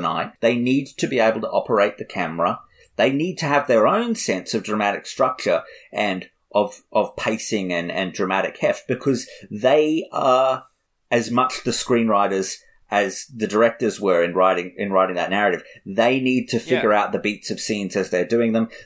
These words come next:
Speaker 1: They need to work their way through in such a way that it will edit together in the end. And the fact that they do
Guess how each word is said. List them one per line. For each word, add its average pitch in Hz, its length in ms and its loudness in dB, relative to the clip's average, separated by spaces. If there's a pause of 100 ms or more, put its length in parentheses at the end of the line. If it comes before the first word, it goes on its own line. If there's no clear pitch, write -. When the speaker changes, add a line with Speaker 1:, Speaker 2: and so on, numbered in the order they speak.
Speaker 1:
They 117 320 0
need 120 300 0
to 117 120 -2
work 104 360 2
their 101 200 4
way 90 240 2
through 92 560 -2 (520)
in 104 200 -4
such - 340 -4
a 110 60 0
way 92 240 2
that 92 160 2
it 82 140 -2
will 95 240 -2
edit 98 300 0
together 92 480 -2
in 85 80 -2
the 95 180 2
end. 90 160 0
And 90 120 -2
the 90 60 0
fact - 280 -2
that 117 160 -4
they 87 160 2
do 92 540 0